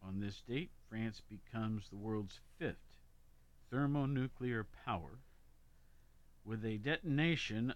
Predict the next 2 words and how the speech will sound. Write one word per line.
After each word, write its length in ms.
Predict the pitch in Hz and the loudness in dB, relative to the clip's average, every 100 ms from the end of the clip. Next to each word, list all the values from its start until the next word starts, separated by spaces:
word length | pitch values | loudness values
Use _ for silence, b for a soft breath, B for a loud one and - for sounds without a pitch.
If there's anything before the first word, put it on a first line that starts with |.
| - | -2
of 320 | 110 110 98 - - - - - - 101 104 | 0 0 -2 -6 -20 -20 -20 -20 -18 -10 -4
Mururoa 1400 | 110 127 143 139 135 123 120 120 120 131 143 110 85 76 | -2 0 0 -2 -2 -2 -2 -4 -2 0 2 2 0 -4